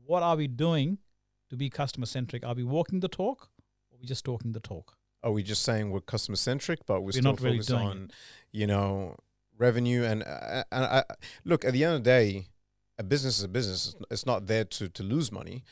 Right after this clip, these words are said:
Speaker 1: Oh,
Speaker 2: So I,
Speaker 1: yes.
Speaker 2: you know, a lot of people, uh, a lot of organizations have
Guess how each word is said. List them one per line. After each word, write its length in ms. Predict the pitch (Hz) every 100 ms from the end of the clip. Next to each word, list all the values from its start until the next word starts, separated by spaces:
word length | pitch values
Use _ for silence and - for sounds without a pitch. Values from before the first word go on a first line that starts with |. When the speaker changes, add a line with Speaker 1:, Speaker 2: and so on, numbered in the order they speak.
| -
Speaker 1:
Oh, 100 | 156
Speaker 2:
So 100 | 139
I, 100 | 135
Speaker 1:
yes. 100 | 120 - - -
Speaker 2:
you 100 | 117
know, 220 | 131 127 - - _ _ _ -
a 60 | 123
lot 140 | 147
of 60 | 143
people, 640 | 143 143 143 135 127 110 - - _ _ _ _ _ _ _ _ _ -
uh, 260 | 117 113 -
a 40 |
lot 160 | 123 135
of 60 |
organizations 600 | 123 117 110 117 117 117 107
have 440 | 110 104 -